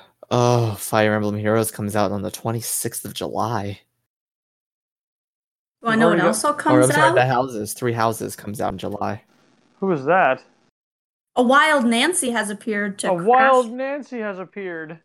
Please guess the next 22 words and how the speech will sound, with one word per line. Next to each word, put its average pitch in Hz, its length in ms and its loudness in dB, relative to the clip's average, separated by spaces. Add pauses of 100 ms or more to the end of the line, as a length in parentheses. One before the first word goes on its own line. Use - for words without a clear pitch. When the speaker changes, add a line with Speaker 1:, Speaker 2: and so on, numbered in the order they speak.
(140)
Speaker 2:
Yes, 202 220 -2
Speaker 1:
Apparently 156 220 0
Speaker 2:
she 233 120 4
Speaker 1:
she 240 60 4
doesn't 277 400 2
Speaker 2:
has. 240 100 -2
Speaker 1:
have - 160 -8
life. 98 480 -10 (1600)
Speaker 2:
No, 240 480 -2
I 233 140 0
decided 214 600 -4
that 202 360 -2 (320)
it's 220 160 -20
better 214 240 -6
to 220 80 -4
hang 220 220 -4
out 214 180 -2
with 226 180 -4
you 208 140 -2
two 208 180 -6
nerds 202 600 -4
and 208 320 -4